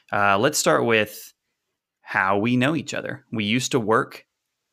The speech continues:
at a job together. We did used to work together.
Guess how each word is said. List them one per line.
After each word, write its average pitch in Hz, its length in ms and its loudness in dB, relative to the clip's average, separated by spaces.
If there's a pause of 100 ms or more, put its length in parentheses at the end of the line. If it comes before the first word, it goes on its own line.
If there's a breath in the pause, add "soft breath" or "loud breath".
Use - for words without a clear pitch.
(140)
at 101 120 0
a 110 40 -4
job 127 260 0
together. 98 360 -6
We 92 160 -6 (120)
did 110 240 0
used 104 240 -4
to 117 80 -4
work 120 200 -8
together. - 440 -10